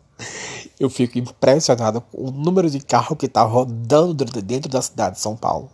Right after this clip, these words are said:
entendeu? Querendo ou não, tem sim, me-,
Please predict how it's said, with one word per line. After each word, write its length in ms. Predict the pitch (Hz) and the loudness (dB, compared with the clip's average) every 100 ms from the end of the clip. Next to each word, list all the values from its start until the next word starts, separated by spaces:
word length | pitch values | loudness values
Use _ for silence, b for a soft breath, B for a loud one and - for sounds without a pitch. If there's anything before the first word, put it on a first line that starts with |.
| _ B B B | _ B B B
entendeu? 400 | - 107 104 113 - B B | -10 -2 0 0 -4 B B
Querendo 320 | - 117 127 131 | 2 4 4 0
ou 80 | |
não, 300 | 117 107 120 | 0 0 -2
tem 320 | 117 131 127 123 | -2 0 -2 -2
sim, 420 | - - 127 117 | 0 0 -4 -6
me-, 240 | 123 120 | -6 -6